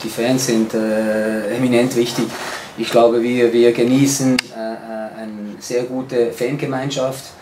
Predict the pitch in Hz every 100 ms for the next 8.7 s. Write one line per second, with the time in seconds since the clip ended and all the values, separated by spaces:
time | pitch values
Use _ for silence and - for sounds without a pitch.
0 | - - - 117 117 113 113 113 117 104
1 | 143 147 131 131 127 113 117 110 123 131
2 | 139 131 123 165 135 113 110 113 160 160
3 | - 143 151 151 - - - - - -
4 | 123 117 - 127 127 127 127 127 127 120
5 | - 151 147 - 123 123 117 120 120 143
6 | 139 127 147 139 127 123 139 - 131 120
7 | 120 117 110 113 117 113 - - 143 139
8 | - 143 139 139 131 127